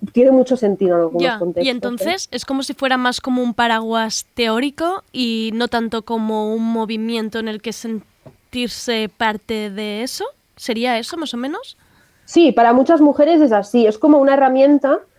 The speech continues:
Speaker 1: que, que sabes que la puedes usar para algunos contextos,
Speaker 2: Mm.
Speaker 1: pero que quizás no te sientes cómoda
Speaker 2: Ya.
Speaker 1: siempre,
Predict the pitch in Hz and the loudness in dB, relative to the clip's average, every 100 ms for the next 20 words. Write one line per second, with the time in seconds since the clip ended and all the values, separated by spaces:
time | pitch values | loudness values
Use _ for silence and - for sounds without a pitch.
0 | _ _ _ 269 254 226 220 214 247 226 | _ _ _ 4 6 6 4 2 4 6
1 | 214 202 196 190 - 254 247 - 196 202 | 6 4 2 -2 -2 0 2 2 2 2
2 | 220 220 233 220 196 196 226 240 254 277 | 2 2 0 2 2 2 0 0 0 0
3 | 247 254 269 214 214 208 220 220 277 226 | 0 0 0 2 0 2 0 2 2 2
4 | 233 214 202 202 202 196 185 180 190 202 | 0 0 -2 -2 0 4 2 2 0 2
5 | 185 - | 0 -4